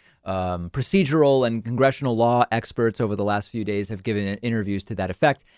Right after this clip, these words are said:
I'm not bothering to play them because I think most of my audience understands that. Trump's dying words really may be,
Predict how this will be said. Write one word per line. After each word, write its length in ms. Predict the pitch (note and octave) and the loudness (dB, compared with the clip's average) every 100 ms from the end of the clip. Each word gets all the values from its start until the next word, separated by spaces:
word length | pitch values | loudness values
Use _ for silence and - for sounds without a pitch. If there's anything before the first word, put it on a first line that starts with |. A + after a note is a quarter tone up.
| - | -6
I'm 140 | - C#3+ | -2 0
not 240 | C3+ - | -2 -2
bothering 400 | C3 B2+ B2 A#2 | 0 2 2 0
to 80 | - | -4
play 280 | - C3 A#2+ | -4 0 0
them 260 | C3+ C#3+ | 0 0
because 220 | C#3+ A2+ A2+ | -2 -2 -2
I 80 | |
think 200 | G#2 A#2 | -2 -2
most 240 | A2+ A2+ A#2+ | -2 -2 -4
of 100 | G2 | -2
my 220 | G#2 G2+ | -2 0
audience 400 | F#2+ F#2+ F#2 F2+ | -2 -2 -4 -6
understands 680 | G#2 F#2+ F2+ - F2 D#2+ - | -6 -6 -6 -8 -8 -8 -10
that. 240 | C#2+ D2 _ _ - | -12 -14 _ _ -16
Trump's 440 | - F#3 F#3+ G#3 | -2 2 2 0
dying 420 | C#3+ D#3+ D#3+ D#3+ C3+ | -2 0 2 0 2
words 440 | C#3+ C#3 A#2+ A2 | 4 4 2 -2
really 340 | G#2+ C3 C3 | -2 0 0
may 240 | B2 A#2 G#2+ | -2 -2 -2
be, 360 | F#2+ G#2+ D#2+ | -2 -4 -4